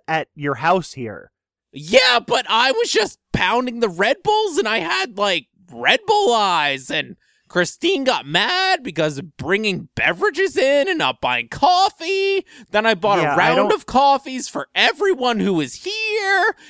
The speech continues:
Speaker 2: and some guy gave me a high five.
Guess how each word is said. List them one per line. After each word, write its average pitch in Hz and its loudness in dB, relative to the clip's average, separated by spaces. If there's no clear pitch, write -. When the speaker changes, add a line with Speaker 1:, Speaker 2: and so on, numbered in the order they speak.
Speaker 2:
and 202 -4
some 302 0
guy 247 2
gave 220 -4
me 185 -2
a 160 0
high 185 0
five. 349 0